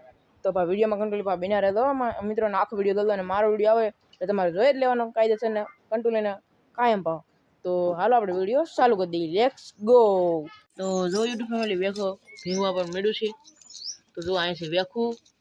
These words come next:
એના ભીંગડા પણ પડી રહ્યા છે. અને અહીંયા છે એક કસલી, બે ઝીંગલિયું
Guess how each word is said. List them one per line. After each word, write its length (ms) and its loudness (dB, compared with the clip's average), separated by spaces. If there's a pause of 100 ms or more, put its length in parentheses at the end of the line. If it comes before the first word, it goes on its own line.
એના 140 -6
ભીંગડા 300 -2
પણ 180 0
પડી 220 -2
રહ્યા 220 0
છે. 280 -6 (840)
અને 120 -4
અહીંયા 220 -2
છે 120 -4
એક 120 -4
કસલી, 560 -2 (440)
બે 180 0
ઝીંગલિયું 680 0